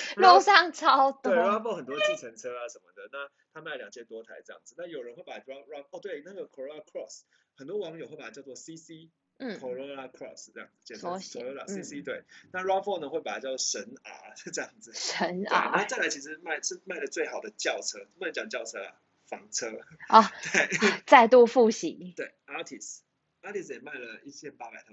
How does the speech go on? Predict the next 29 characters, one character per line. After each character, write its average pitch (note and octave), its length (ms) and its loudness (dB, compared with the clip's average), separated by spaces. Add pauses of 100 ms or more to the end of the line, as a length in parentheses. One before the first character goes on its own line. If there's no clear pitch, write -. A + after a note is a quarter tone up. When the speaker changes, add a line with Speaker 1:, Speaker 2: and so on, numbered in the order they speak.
(120)
Speaker 2:
多 G#2 160 -18
台， - 240 -20
其 C3 120 -20
实 A#2 60 -20
超 A2 200 -18
强。 - 160 -18 (440)
然 C3 120 -12
后 D#3 60 -14
有 C3 60 -12
人 G#2+ 120 -16
会 C#3 60 -20
把 - 100 -16
它 - 60 -18
叫 A#2+ 120 -16
做 A#2 100 -16
神 G#2+ 400 -14
A G#2 220 -16
这 A2+ 80 -20
样 G2+ 160 -20
子。 - 140 -20 (180)
Speaker 1:
嗯。 F3+ 340 -10
Speaker 2:
那 D#3+ 120 -10
再 G#3 160 -4
来 C#3+ 140 -6
其 C3 140 -14
实 B2+ 240 -16
是 C3+ 440 -10
小 G#2+ 260 -10
R， - 260 -12